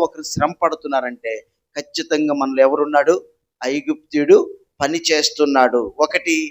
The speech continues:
కఠినంగా ఎవరన్నా ఒకరు బాధల్లో, కష్టాల్లో, ఇబ్బందుల్లో ఉన్నారనుకోండి, చేయగలిగిన సహాయం చేయాల్సిన పరిస్థితిలో కూడా, చేయగలిగిన స్థితిలో ఉండి కూడా నువ్వు చేయలేకపోయావంటే అది కరెక్ట్ అయినది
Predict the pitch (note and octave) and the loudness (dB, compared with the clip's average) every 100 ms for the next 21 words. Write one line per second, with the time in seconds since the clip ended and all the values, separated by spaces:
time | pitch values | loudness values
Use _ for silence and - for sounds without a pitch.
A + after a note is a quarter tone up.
0 | - _ _ _ - G3+ A#3+ A#3+ G#3 D#3+ | -12 _ _ _ -16 -6 -2 0 0 0
1 | - D3 D3+ D#3 D3+ D3 C#3+ C3+ C3+ C#3+ | 0 -2 -2 -4 -6 -8 -4 -2 -2 -6
2 | C3+ C3 C#3 - C3+ C3 B2+ B2+ B2 C#3 | -4 -4 -4 -6 -2 0 0 -2 -2 -6
3 | C#3+ C3+ B2+ A#2 B2 A2+ A2+ A2+ A2 G#2+ | -6 -6 -4 -2 -4 -8 _ -16 -16 -20
4 | _ _ _ _ - F3 G#3 A3+ A3+ A#3 | _ _ _ _ -6 -2 4 4 4 2
5 | - F#3 E3+ E3+ D#3+ D#3+ D3+ E3 E3 E3 | -2 -4 -2 0 -2 -8 0 2 2 0
6 | - D3+ - C#3 - - C3+ - B2+ A#2+ | -8 -8 -8 -8 -10 -10 -12 -8 -8 -8
7 | - _ _ _ _ F3+ G#3 A#3+ A#3+ A#3 | -10 _ _ _ _ -2 2 4 4 4
8 | A#3 - - B3+ A#3+ A3 D#3+ D#3 D3+ C#3 | 2 0 -6 6 8 8 4 -2 -6 -6
9 | B2+ - _ _ C3+ C#3+ - D#3 F3 E3+ | -8 -14 _ _ -18 -10 -8 -2 0 0
10 | D#3 C#3+ C3+ B2+ A#2 A#2 A2+ - _ _ | -2 -4 -2 -4 -6 -12 -14 -14 _ _
11 | A#2 B2 - A#2+ C3 C#3 B2+ B2+ F#3 | -20 -18 -14 -12 -8 -6 -6 -6 -6